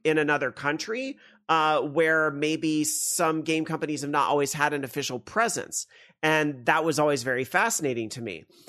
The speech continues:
Now, keep in mind, Mexico, big country, just like the U S, right? Uh, Mike Deft lives in, like, Oregon,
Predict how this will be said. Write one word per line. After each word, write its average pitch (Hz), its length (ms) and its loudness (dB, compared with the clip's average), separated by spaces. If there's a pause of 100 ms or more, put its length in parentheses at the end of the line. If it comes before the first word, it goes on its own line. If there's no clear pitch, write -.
(120)
Now, 175 220 2
keep 277 260 -4
in 262 120 0
mind, 139 500 0
Mexico, 190 800 0 (100)
big 170 280 0
country, 147 640 -2
just 156 160 -4
like 170 140 0
the 165 80 -4
U 175 180 4
S, 113 260 -2
right? 156 380 2 (720)
Uh, 143 340 4
Mike 175 300 2
Deft 214 320 0
lives 175 480 0
in, 175 100 2
like, 160 320 2 (120)
Oregon, 135 640 2